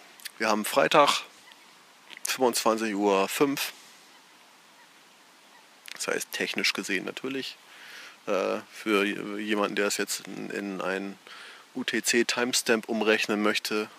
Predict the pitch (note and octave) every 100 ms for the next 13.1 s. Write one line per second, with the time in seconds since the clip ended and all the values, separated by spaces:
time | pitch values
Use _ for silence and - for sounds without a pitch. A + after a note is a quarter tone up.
0 | - A2 G#2 - - - - - - -
1 | A2 - G#2 G#2 - - - - - -
2 | A#2 - A2 A2 - G2+ G#2+ G#2 G#2 G#2+
3 | A2+ - A2 G2 G#2 G2+ G#2+ G#2 A2 G#2
4 | A2 - G2 F#2+ F#2+ G2 - - - -
5 | - - - - - - - - - G2+
6 | F#2+ F#2+ - F#2 G#2 G2+ G2 A2+ B2 C#3+
7 | - - - - - - - - - -
8 | - - - - - - G2 F#2+ G2 -
9 | - - - - - - - - A2 G2+
10 | - - - - - - - - - -
11 | - - - - - - - - - -
12 | G#2 G2+ G#2+ G#2+ - - D3+ - - -